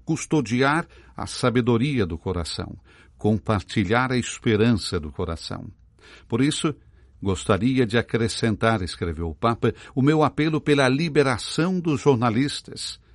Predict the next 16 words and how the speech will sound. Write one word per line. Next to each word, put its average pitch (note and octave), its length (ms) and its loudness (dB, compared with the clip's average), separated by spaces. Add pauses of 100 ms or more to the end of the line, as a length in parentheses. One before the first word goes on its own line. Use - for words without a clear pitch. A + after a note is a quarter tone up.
(260)
Outro B2+ 380 4
apelo B2+ 360 0
que A#2 120 -4
diz A2 220 -2
respeito A#2+ 500 -2
a A2+ 60 0
todos A2 320 -2
nós, E2 420 -2 (440)
o A2+ 80 2
da F#2 260 -2 (100)
liberação C3 1000 0 (340)
da F2 100 -4
força - 540 -2
interior G2+ 580 0
do G2 140 -6
coração, F#2+ 640 -6